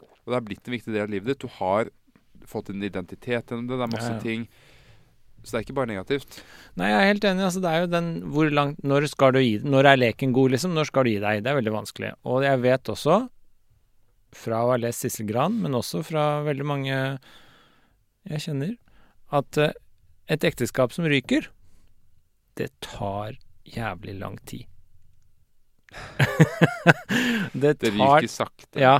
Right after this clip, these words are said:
Speaker 2: det ryker sakte. Det er som is som smelter veldig sakte. Eh, og så bare,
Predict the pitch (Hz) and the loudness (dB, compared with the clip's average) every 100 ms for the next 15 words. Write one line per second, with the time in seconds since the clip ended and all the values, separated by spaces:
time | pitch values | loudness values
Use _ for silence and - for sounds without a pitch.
0 | 131 135 139 127 113 143 - 131 135 113 | 2 2 4 4 0 -2 0 0 2 0
1 | 143 - 117 - 139 123 139 113 - 120 | -2 -6 -6 -4 -6 -4 -4 -4 -4 -6
2 | 117 120 113 113 104 98 - - - - | -2 -2 -2 -4 -6 -8 -12 -12 -16 -16
3 | - - - - - _ _ - 127 123 | -20 -20 -20 -20 -20 _ _ -6 -2 0
4 | 135 - 143 139 131 | -2 -2 2 4 4